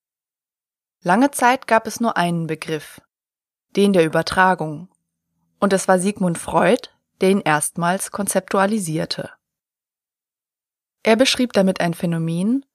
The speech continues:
auf das er in seinem klinischen Alltag immer wieder stieß und das ihm zunächst große Schwierigkeiten bereitete.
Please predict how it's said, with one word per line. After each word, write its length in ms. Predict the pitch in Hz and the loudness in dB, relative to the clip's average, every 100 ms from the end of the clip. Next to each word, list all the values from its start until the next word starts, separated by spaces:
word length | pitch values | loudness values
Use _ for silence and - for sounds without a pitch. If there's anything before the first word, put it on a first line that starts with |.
| _ _ _ | _ _ _
auf 160 | 185 - | -4 4
das 200 | 190 - | 2 4
er 100 | 208 | 2
in 100 | 196 | 4
seinem 240 | 180 165 | 2 0
klinischen 440 | - 180 220 - 208 | -2 -2 -2 -2 -4
Alltag 500 | 156 165 196 226 - | -4 -2 -2 -2 -2
immer 240 | 170 208 | 0 2
wieder 220 | 196 170 151 | 2 -2 -2
stieß 640 | - - 156 233 - - _ _ _ _ _ - | -6 -6 -4 -4 -6 -16 _ _ _ _ _ -4
und 120 | 185 | 2
das 140 | 180 | 2
ihm 120 | 220 247 | 2 2
zunächst 520 | 240 180 214 - - | 2 2 0 -4 -4
große 360 | - 165 - | 0 2 0
Schwierigkeiten 800 | 220 - 160 165 - - 165 185 | -4 -2 -4 -4 -6 -6 -4 -2
bereitete. 760 | 180 160 170 160 160 - 85 | -2 0 -2 -4 -6 -6 -8